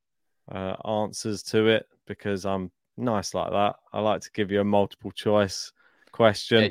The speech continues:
Speaker 2: your one won't be multiple choice.
Speaker 1: That's
Speaker 2: Uh, there's
Speaker 1: fine.
Speaker 2: an
Speaker 1: I
Speaker 2: array
Speaker 1: like
Speaker 2: of
Speaker 1: it
Speaker 2: different
Speaker 1: tough.
Speaker 2: options.
Speaker 1: There is an array. <laughs>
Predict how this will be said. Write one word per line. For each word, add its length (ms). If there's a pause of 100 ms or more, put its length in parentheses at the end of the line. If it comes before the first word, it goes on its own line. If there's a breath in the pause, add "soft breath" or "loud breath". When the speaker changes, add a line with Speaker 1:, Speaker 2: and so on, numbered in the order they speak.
(100)
Speaker 2:
your 240
one 140
won't 180
be 80
multiple 460
choice. 600 (140)
Speaker 1:
That's 220
Speaker 2:
Uh, 80
there's 20
Speaker 1:
fine. 300
Speaker 2:
an 80
Speaker 1:
I 60
Speaker 2:
array 60
Speaker 1:
like 180
Speaker 2:
of 100
Speaker 1:
it 80
Speaker 2:
different 240
Speaker 1:
tough. 100
Speaker 2:
options. 640 (520)
Speaker 1:
There 240
is 120
an 60
array. 500
<laughs> 60